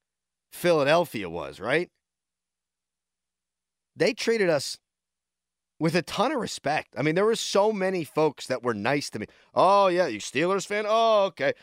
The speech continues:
Ah, six rings. Ah, you're going through a tough period." It's crazy. And the reason for that is, I don't think they pity us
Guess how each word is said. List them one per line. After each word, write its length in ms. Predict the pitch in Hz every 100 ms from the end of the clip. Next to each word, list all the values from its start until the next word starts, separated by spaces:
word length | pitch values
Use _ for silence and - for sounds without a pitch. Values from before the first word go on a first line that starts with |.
| _
Ah, 180 | 277 311
six 400 | - 214 - -
rings. 420 | 139 170 165 151
Ah, 160 | 226 262
you're 140 | 196
going 240 | 175 185
through 140 | 170 170
a 60 |
tough 260 | 151 165 147
period." 240 | 151 120 - _ _ _ _
It's 160 | - -
crazy. 460 | - 302 247 - - _ _ _ _ _ _ _ _ -
And 100 | 180
the 60 |
reason 420 | 180 269 294 196
for 140 | 170 170
that 260 | 226 294
is, 360 | 165 117 104 - _ _ _ _ _ _ _ _ _ _ _ _ _ _ -
I 100 | 233
don't 140 | 285
think 160 | 240 185
they 140 | 160
pity 440 | - - 151 214
us 380 | 262 294 - -